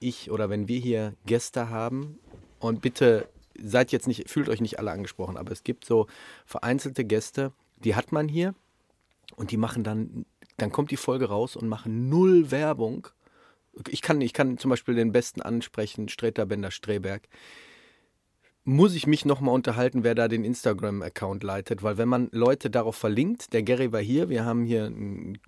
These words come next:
Audiokommentar gehabt und das ist nicht zum ersten Mal, das ist zum dritten Mal und wir teilen das und es wird nicht geteilt.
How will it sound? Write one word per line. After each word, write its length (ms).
Audiokommentar 720
gehabt 300
und 100
das 140
ist 100
nicht 200
zum 180
ersten 360
Mal, 140
das 160
ist 80
zum 140
dritten 420
Mal 320
und 240
wir 160
teilen 460
das 260
und 140
es 160
wird 200
nicht 220
geteilt. 520